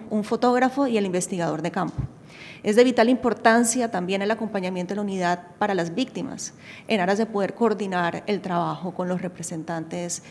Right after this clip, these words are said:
de víctimas y con los familiares de quienes se encuentran en situación de personas desaparecidas. En el caso particular,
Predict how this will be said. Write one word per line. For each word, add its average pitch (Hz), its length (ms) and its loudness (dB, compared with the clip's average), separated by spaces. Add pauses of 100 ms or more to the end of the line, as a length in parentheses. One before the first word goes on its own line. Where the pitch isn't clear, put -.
(140)
de 175 100 -6
víctimas 196 440 -8
y 160 40 -12
con 170 120 -8
los 160 100 -8
familiares 170 440 -4
de 180 100 -4
quienes 165 240 -6
se 165 60 -8
encuentran 156 420 -4
en 180 200 -2 (260)
situación 185 480 -4
de 160 80 -2
personas 170 340 -4
desaparecidas. - 880 -6 (800)
En 269 100 4
el 262 80 2
caso 269 260 2
particular, 226 720 2